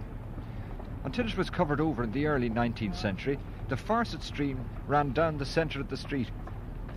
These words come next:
probably under my feet actually, spanned by several bridges before entering the Lagan. Belfast was essentially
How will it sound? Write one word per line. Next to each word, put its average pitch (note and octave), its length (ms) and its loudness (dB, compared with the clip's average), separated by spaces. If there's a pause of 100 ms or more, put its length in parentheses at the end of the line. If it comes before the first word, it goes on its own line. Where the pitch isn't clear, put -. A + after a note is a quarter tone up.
(140)
probably F#3 340 4
under A2 160 4
my G2+ 140 4
feet D#3+ 240 2
actually, A#2 380 6 (560)
spanned F3 500 6
by C3+ 160 8
several F3+ 380 4
bridges C#3+ 380 2
before C#3 340 6
entering C3+ 360 6
the C3+ 80 8
Lagan. A#2+ 380 8 (1120)
Belfast G#3+ 500 6
was F3+ 160 6
essentially F3+ 540 4